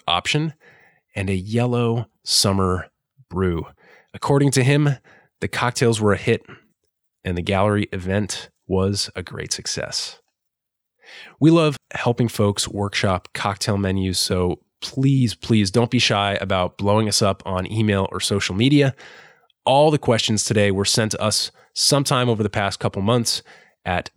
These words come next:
podcast at modern bar cart dot com. So if you have a cocktail or spirit-related query that's burning a hole in your liquor cabinet, please send it our way.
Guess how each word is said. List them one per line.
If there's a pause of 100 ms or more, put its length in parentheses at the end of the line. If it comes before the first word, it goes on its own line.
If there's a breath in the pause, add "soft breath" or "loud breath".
podcast
at
modern
bar
cart
dot
com.
So
if
you
have (460 loud breath)
a
cocktail
or
spirit-related
query
that's
burning
a
hole
in
your
liquor
cabinet,
please
send
it
our
way.